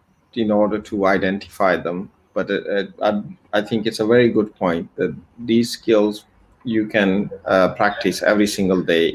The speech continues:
even within the team context. So, so keep an eye and, and, and keep looking for those opportunities and, and keep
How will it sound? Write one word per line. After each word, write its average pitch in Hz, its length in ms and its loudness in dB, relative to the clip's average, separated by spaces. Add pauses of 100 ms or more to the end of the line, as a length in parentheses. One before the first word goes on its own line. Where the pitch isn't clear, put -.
(120)
even 117 200 4
within 104 460 2
the 95 80 0
team 117 420 2
context. 90 640 -4 (540)
So, 92 460 0 (520)
so 113 420 2 (340)
keep 147 260 6
an 131 120 6
eye 117 360 6
and, 101 340 0
and, 107 400 -2 (600)
and 110 260 -2
keep - 260 -2
looking 113 280 -4
for 104 140 -6
those 90 220 0
opportunities - 880 -8 (420)
and, 98 300 0
and 101 260 -2
keep - 240 -2